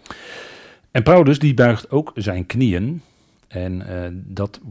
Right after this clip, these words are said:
komt al vaker in de schrift voor. Eh,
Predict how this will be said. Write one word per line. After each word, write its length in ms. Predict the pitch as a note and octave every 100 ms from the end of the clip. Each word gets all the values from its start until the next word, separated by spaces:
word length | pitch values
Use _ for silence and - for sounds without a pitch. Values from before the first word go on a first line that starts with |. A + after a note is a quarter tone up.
| G#2
komt 220 | - G2+ F#2+
al 180 | F2
vaker 400 | E2+ B2+ C3+ A2+
in 100 | F#2+
de 80 | E2
schrift 380 | E2+ - F3 -
voor. 440 | - F2 G2 C#3 C3+ _ - - - - - _
Eh, 240 | - G2+